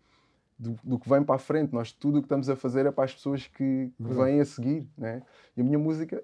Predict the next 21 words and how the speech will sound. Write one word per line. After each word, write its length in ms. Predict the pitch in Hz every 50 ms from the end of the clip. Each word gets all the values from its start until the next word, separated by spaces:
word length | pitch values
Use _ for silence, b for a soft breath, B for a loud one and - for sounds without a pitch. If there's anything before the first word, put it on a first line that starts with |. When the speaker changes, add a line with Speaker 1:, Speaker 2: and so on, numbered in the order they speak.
| -
Speaker 1:
é 120 | - 151 147
também 420 | 151 156 156 156 160 160 156 160
isso, 140 | 160 - 127
é 60 | 113
para 140 | - - 120
as 80 | 113 -
pessoas 260 | - 131 135 131 -
que 100 | _ 123 113
vêm 280 | 123 127 127 131 127
a 40 | 131
seguir, 240 | 127 - - 143 139
é 60 | 135
para 180 | - - 131 127
nós, 280 | 127 135 147 165 147 139
agora 280 | 127 127 131 135 143 143
usufruímos 540 | 127 131 127 127 - 127 131 135 135 123
enquanto 300 | 127 123 - 131 127 123
cá 100 | 127 127
estamos, 400 | 123 - - - 131 135 151 151 - _ b b b b b
mas 140 | - 123 120
eventualmente 680 | 123 120 127 131 127 131 123 127 131 135 135 139 139